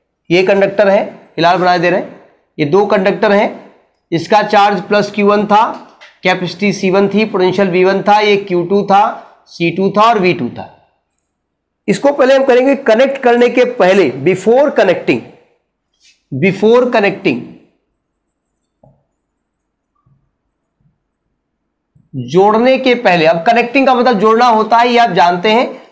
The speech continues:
mobile में connector use करते हैं, English में ही बोलते हैं आप, इसलिए हिंदी नहीं लिख रहा हूं।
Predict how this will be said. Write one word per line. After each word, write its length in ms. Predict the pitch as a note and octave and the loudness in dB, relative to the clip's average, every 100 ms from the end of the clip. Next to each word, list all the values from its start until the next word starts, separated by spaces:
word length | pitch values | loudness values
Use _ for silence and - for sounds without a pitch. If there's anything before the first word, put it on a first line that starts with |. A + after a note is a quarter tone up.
| _ _ E3 | _ _ -2
mobile 280 | F3+ G#3 | 2 2
में 180 | A3 A3+ | 2 0
connector 400 | A3 G3 G3 G#3 | 2 0 0 0
use 260 | G#3 G#3+ G#3+ | 2 0 0
करते 240 | G3+ - | -2 2
हैं, 80 | A3 | 0
English 260 | G#3 G3+ G#3 | 2 0 2
में 60 | |
ही 60 | G3+ | 2
बोलते 360 | F#3+ F3+ E3 | 2 2 2
हैं 80 | D3 | 2
आप, 180 | A2 - | 0 -4
इसलिए 180 | - E3+ | -6 0
हिंदी 200 | D#3+ F3 | 2 2
नहीं 120 | E3+ | 2
लिख 120 | E3+ D3 | 0 0
रहा 100 | |
हूं। 100 | B2 | -2